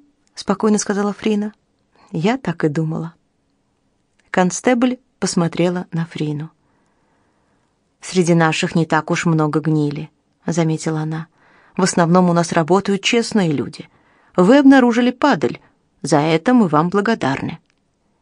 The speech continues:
Изумлённая Фрина пожала руку полисменше. Ещё минут десять назад она могла поспорить на немалые деньги, что такое вряд ли случится. «Можно нам войти?»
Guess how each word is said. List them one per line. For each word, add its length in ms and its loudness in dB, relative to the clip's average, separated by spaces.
Изумлённая 580 6
Фрина 460 6
пожала 460 2
руку 260 -2
полисменше. 800 -4
Ещё 280 2
минут 320 4
десять 380 0
назад 400 0
она 180 0
могла 320 2
поспорить 640 -2
на 40 0
немалые 480 2
деньги, 440 -2
что 180 -4
такое 380 0
вряд 340 0
ли 60 -6
случится. 640 -12
«Можно 420 6
нам 160 6
войти?» 560 2